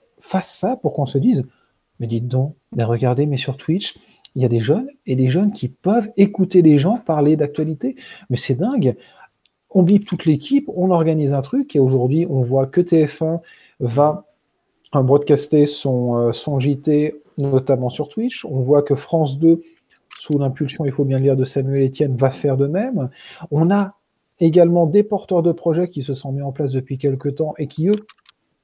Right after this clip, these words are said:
euh, ont investi pleinement cette, euh, cette belle plateforme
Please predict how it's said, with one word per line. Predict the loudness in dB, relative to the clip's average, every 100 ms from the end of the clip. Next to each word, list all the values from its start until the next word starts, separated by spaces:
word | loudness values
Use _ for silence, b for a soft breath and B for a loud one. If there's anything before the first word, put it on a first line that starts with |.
| _ -6
euh, | -4 -4 -2
ont | -2 -2
investi | 0 2 2 0 -6 -6
pleinement | 2 2 2 0 -2
cette, | -2 -4 -4 -6
euh, | -4 -2 -4 -4
cette | -2 2
belle | 2 2
plateforme | 0 0 2 2 0